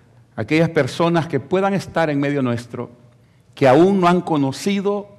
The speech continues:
tu gracia, tu amor y tu poder regenerador. Si hay alguien, Padre, en medio de nosotros,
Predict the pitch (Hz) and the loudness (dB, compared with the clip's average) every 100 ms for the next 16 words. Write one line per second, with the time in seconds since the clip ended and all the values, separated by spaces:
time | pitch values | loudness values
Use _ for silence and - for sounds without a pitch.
0 | _ - 110 135 160 - 185 180 180 - | _ -6 0 2 2 -2 -6 -6 -8 -20
1 | _ - 104 120 147 147 165 - - _ | _ -6 -2 0 0 -2 -10 -18 -20 _
2 | _ _ 120 120 110 113 113 104 104 104 | _ _ -10 -8 -6 -2 -2 -2 -4 -4
3 | 101 98 92 95 - _ _ _ _ _ | -4 -4 -8 -12 -18 _ _ _ _ _
4 | _ _ - - - 135 143 143 139 123 | _ _ -20 -18 -4 2 4 4 2 -2
5 | 113 139 143 127 117 131 147 170 165 151 | -2 0 0 0 -2 0 2 2 0 0
6 | 104 - - - | -4 -8 -16 -20